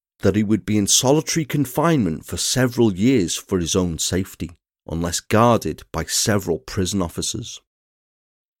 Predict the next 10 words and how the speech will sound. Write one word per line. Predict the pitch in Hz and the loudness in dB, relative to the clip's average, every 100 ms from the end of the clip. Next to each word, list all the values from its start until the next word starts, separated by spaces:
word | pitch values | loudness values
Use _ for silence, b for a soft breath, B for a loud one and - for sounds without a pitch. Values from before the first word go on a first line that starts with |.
| _ | _
Phil | - 196 190 | 4 6 6
Hornsby, | 156 214 220 156 - 65 - _ | 4 4 4 2 -4 -8 -10 _
the | - 90 | -4 0
then | 123 180 | 4 4
secretary | 175 - 190 - 190 - 98 | 2 0 -2 0 -2 0 -2
of | 87 | 0
the | - | -4
Prison | - 143 131 143 | -2 0 0 0
Officers | 127 - 123 113 | -2 -2 -6 -4
Association, | - 139 123 - 165 185 - - | -2 2 2 2 0 0 -4 -16